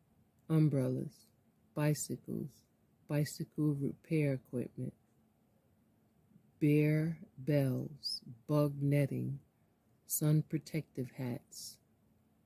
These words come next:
<laughs> electric blanket,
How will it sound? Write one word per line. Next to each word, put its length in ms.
<laughs> 160
electric 680
blanket, 520